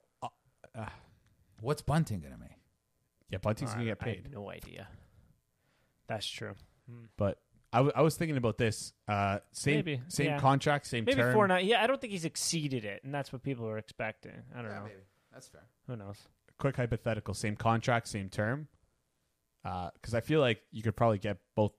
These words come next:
Speaker 1: both, both guys are gonna be similar numbers in the offseason based off of what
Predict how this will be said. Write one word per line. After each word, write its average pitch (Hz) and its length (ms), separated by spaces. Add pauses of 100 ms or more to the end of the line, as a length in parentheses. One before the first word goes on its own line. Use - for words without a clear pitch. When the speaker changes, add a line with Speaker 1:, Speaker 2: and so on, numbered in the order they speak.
(120)
Speaker 1:
both, 107 260
both 110 160
guys 101 180
are 95 40
gonna 101 80
be 98 80
similar 104 280
numbers 98 320
in 101 60
the 98 120
offseason 98 460
based 101 300
off 98 220
of 92 100
what 92 240